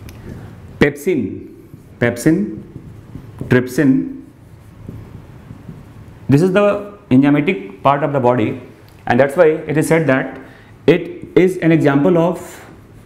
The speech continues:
enzymatic proteins. Similarly, if we talk about insulin, growth hormones,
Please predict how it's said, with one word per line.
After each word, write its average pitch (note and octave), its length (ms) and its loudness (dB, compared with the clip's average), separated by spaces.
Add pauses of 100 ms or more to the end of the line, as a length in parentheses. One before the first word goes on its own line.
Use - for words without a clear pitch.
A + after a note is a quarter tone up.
(1600)
enzymatic C#3+ 840 2 (2500)
proteins. A2 720 -2 (1800)
Similarly, F3 600 0
if D3 60 -4
we D#3 80 2
talk E3 140 2
about E3+ 360 0
insulin, D#3+ 880 2 (4000)
growth D#3 260 4
hormones, D3+ 800 0